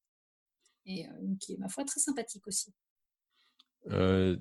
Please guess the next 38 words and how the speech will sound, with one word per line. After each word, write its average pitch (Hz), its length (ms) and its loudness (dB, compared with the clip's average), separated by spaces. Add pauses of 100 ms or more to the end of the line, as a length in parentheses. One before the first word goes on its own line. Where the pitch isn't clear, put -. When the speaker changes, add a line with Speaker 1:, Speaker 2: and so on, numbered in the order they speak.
(100)
Speaker 2:
est-ce - 240 -2
que, 120 300 4
bah, 78 420 4
c'est - 180 2
un 85 80 6
peu 82 140 2
pour 80 160 0
ça 85 80 2
que 78 80 2
j'en 78 100 2
ai 71 40 2
lancé 78 260 2
un, 85 120 6
d'ailleurs, 78 260 2
hein, 95 260 2
c'est - 180 2
que 80 60 2
j'aime 80 200 6
bien. 90 140 2 (120)
<laughs> 127 540 12 (280)
Donc, 98 160 10
c'est - 100 12
Speaker 1:
Ah - 40 12
Speaker 2:
pas 113 80 12
Speaker 1:
ouais, 113 40 12
Speaker 2:
moi 120 80 12
Speaker 1:
non. 117 60 12
Speaker 2:
qui 127 100 12
vais 113 80 12
te 101 60 12
dire 107 180 12
le 104 100 12
contraire. 104 460 12 (480)
Euh, 92 760 12 (500)
le, 101 1120 12 (520)
donc 104 340 8
là, 127 220 12 (100)
euh, 87 340 8